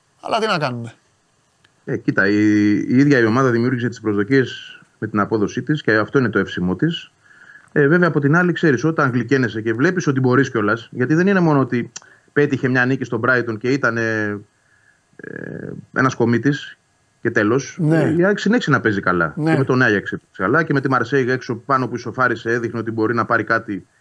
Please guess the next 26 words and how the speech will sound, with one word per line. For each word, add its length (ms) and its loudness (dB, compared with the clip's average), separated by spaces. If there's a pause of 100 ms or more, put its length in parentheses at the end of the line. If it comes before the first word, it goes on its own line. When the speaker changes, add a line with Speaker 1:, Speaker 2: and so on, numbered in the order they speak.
(140)
Speaker 2:
Ήρθε 340 -2
η, 580 0 (500)
και 60 2
απερισκεψία 560 0
του 60 -6
Στάνκοβιτς. 640 -4 (220)
Μιλάω 340 2
για 120 2
το, 140 -4
την 120 -2
αποβολή 360 -2
του 120 -8
και 60 -4
όχι 80 2
για 120 -4
το 80 -4
λάθος 300 -2
του. 80 -12
Το 60 -2
Speaker 1:
Ναι, 60 2
Speaker 2:
λάθος 180 2
Speaker 1:
ναι, 60 -4
Speaker 2:
μπορεί 140 -2
Speaker 1:
ναι. 60 0
Speaker 2:
να 60 0
γίνει. 260 -6